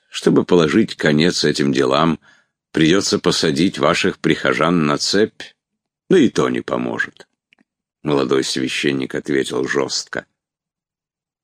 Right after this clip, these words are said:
«Что ж, увидим».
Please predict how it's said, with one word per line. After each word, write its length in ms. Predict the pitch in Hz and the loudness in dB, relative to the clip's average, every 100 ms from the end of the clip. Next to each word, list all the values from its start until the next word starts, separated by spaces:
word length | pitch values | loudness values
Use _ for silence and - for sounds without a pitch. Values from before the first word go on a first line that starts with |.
| _ _ _ _ _ | _ _ _ _ _
«Что 400 | - - - - | -8 -4 -2 0
ж, 220 | - - _ _ _ _ _ _ _ _ _ _ _ | -2 -6 _ _ _ _ _ _ _ _ _ _ _
увидим». 600 | 101 92 107 156 - - | 2 2 2 0 -4 -12